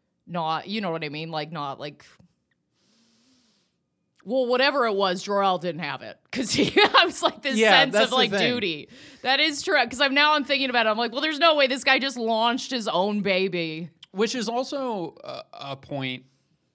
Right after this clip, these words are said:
Speaker 2: I wanted to sort of discuss, which is to what extent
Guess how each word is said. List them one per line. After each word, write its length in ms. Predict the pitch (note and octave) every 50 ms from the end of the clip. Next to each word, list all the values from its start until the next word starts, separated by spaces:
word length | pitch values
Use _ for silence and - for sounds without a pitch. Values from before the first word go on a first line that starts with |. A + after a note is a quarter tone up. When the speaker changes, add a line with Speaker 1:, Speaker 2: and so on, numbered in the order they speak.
| _ _ _ -
Speaker 2:
I 80 | C#3+ D3
wanted 340 | D3+ D#3+ E3 D3+ C#3+ C3+ C3+
to 80 | C3+ B2
sort 240 | - D3+ C3 A#2+
of 80 | B2 A2+
discuss, 440 | A2 G#2+ - - - F3 C3+ - -
which 140 | C3 - C#3+
is 160 | C3 - D#3 C#3+
to 100 | - -
what 240 | D#3 D3+ F#3 G#3+ A3
extent 800 | G3+ G#3+ - - - - - - F3+ F3 D3+ G#2+ - - -